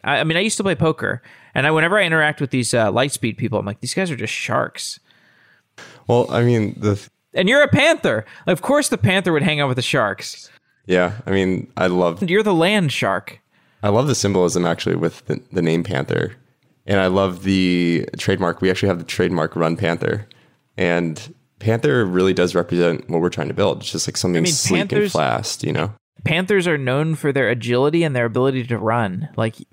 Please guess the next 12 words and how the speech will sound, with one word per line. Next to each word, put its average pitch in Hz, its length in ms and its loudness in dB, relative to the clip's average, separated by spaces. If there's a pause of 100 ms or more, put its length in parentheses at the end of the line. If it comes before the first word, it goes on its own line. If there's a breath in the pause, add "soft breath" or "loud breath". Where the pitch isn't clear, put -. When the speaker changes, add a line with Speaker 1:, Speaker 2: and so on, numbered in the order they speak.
Speaker 1:
Panthers 143 360 -2
just - 300 -4
are 107 180 -2
running 110 460 -4
machines. 101 680 -10 (200)
Speaker 2:
That's 85 220 -4
what 92 100 2
we're 92 140 2
doing 104 240 2
right 85 160 0
now. 87 180 0
<laughs> 113 100 -2